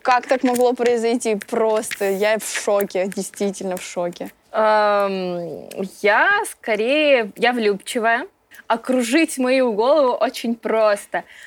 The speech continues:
Speaker 2: Вн-, дать мне чуть-чуть внимания, чуть-чуть заботы и чуть-чуть бэтбоя.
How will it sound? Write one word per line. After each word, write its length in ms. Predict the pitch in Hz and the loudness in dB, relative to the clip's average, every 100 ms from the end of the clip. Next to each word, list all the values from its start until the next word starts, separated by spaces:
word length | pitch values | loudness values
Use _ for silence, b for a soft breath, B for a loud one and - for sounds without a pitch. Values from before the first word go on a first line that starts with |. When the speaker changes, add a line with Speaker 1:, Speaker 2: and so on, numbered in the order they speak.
| B B | B B
Speaker 2:
Вн-, 220 | 214 226 | -2 0
дать 300 | 214 262 294 | 2 2 2
мне 320 | 277 269 247 220 | 2 2 2 0
чуть-чуть 640 | - 277 - 311 269 - | 0 0 2 0 0 -4
внимания, 800 | 226 240 247 254 254 226 220 185 | -4 -2 0 0 -2 -2 -2 -2
чуть-чуть 440 | - 254 - 262 | -2 -2 0 -2
заботы 720 | 214 233 208 220 233 233 196 - 269 B | 0 0 0 0 0 0 -2 -4 -14 B
и 120 | 233 | -4
чуть-чуть 380 | 214 220 269 233 | -2 -2 0 0
бэтбоя. 840 | 208 214 196 226 254 294 220 190 | 0 -2 0 2 4 4 2 0